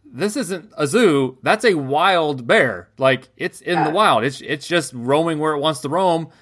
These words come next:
Speaker 1: And if you bother it, it's going to attack you. And the, the railing, like I say, a railing, it's just, like,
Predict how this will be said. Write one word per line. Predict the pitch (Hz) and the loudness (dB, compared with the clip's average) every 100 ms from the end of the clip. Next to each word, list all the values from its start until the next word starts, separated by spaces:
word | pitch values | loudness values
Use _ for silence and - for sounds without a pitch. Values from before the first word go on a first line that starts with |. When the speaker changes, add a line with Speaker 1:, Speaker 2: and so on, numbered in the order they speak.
| _ | _
Speaker 1:
And | 135 135 135 135 | -2 -2 -2 -4
if | 113 110 | -8 -8
you | 135 180 196 196 196 - _ _ - | -6 -2 0 0 -2 -6 _ _ -8
bother | 131 180 247 151 | 0 2 4 4
it, | 143 151 | 2 2
it's | - 180 | -4 -4
going | - 220 180 | 0 0 2
to | 185 | 0
attack | 180 180 185 - | 0 0 -4 0
you. | 131 131 131 - _ _ - | 0 0 -2 -10 _ _ -4
And | 139 139 135 127 - - | -2 0 -4 -12 -20 -6
the, | 139 165 | -4 -2
the | 147 | -2
railing, | 131 190 208 190 - | 0 2 0 -2 -8
like | 135 151 | -4 -2
I | |
say, | 175 170 | 0 0
a | 117 | 2
railing, | 151 185 127 | 2 2 0
it's | 117 | -4
just, | 131 | -2
like, | 135 127 | -2 -2